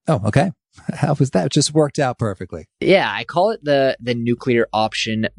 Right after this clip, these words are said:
Speaker 2: because it's kind of like, for most things, bringing, going to a water balloon fight and bringing an I C B M with a nuclear warhead. It's like, it'll do the job. It's probably overkill,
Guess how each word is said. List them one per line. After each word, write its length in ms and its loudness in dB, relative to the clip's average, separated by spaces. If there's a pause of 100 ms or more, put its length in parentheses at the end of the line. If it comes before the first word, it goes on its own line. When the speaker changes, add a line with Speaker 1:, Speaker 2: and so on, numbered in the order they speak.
Speaker 2:
because 800 0 (640)
it's 180 2
kind 380 0
of 180 -2
like, 480 -2
for 180 -2
most 400 2
things, 500 -4 (160)
bringing, 640 0 (140)
going 280 4
to 220 0
a 220 0
water 280 2
balloon 280 -2
fight 320 0
and 180 -6
bringing 500 0
an 540 0
I 180 2
C 220 -4
B 220 2
M 180 -2
with 120 -4
a 40 -2
nuclear 380 0
warhead. 440 -2 (420)
It's 100 -10
like, 160 4
it'll 180 2
do 160 -2
the 80 -2
job. 320 -2 (580)
It's 160 2
probably 560 0
overkill, 600 -12